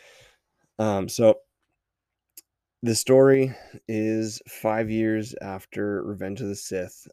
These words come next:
um, and it's following Cal Kestis, uh, and he was a Padawan who survived the Jedi Purge. Um, and, like, <sighs> you go through so much stuff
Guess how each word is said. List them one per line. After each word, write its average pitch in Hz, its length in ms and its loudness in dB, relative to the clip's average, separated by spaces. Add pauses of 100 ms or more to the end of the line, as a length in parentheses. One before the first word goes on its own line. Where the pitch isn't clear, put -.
um, 92 480 -12
and 90 100 -14
it's 92 120 -16
following 101 360 -6
Cal 107 240 -6
Kestis, - 680 -10 (100)
uh, 104 60 -12
and 92 340 -12
he 101 140 -10
was 98 160 -6
a 92 40 -12
Padawan 95 640 -8 (100)
who 90 460 -12 (100)
survived 98 800 -6 (180)
the 95 260 -8
Jedi 92 340 -6
Purge. 95 640 -10 (120)
Um, 82 460 -14 (1600)
and, 95 340 -4
like, 95 280 -2 (540)
<sighs> - 800 -16
you 113 220 0
go 123 280 2
through 110 760 -2 (340)
so 113 1120 -2
much 101 340 -6
stuff - 640 -10